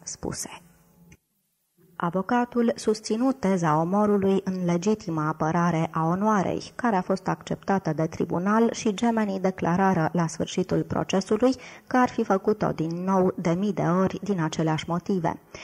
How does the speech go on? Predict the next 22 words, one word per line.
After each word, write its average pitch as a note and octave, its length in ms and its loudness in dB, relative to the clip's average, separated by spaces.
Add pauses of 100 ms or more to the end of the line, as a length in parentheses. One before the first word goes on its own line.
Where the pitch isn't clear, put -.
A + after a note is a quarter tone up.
(240)
Ei G#3 200 4
înșiși C4+ 400 2
au D#3 120 2
fost - 400 -2
cei F#3 200 0
care F3 300 0
au F3+ 180 -2
întrevăzut F3 680 0
argumentul E3+ 640 0
apărării G#3+ 720 2
din A3+ 200 -2
momentul A3 500 0
în D#3+ 140 -4
care F3+ 240 0
s-au F3+ 260 0
predat F#3 440 0
în D#3 120 -4
fața E3 320 -2
bisericii F3+ 760 0
îndată E3 500 -2
după D#3+ 220 -2
crimă. F3 440 -2